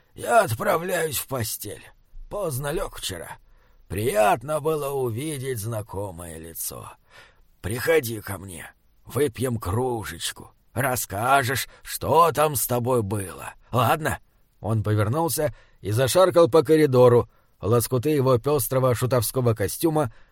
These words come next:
слабо светились, пока их не поглотили тени. Саймон прошёл мимо безмятежных стражников и постучал в дверь.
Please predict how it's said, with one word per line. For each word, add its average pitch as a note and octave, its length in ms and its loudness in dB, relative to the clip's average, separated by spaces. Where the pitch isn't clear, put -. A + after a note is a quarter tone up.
слабо D#3 460 2
светились, C#3 720 -4
пока E2 240 -8
их C3 300 -4
не A#2+ 140 0
поглотили A#2 640 2
тени. E2 440 -6
Саймон C#3 500 -2
прошёл C#3+ 460 4
мимо C#3 300 0
безмятежных B2 720 0
стражников C#3+ 720 0
и D#3 160 0
постучал C3+ 640 2
в B2+ 80 0
дверь. A#2+ 380 -2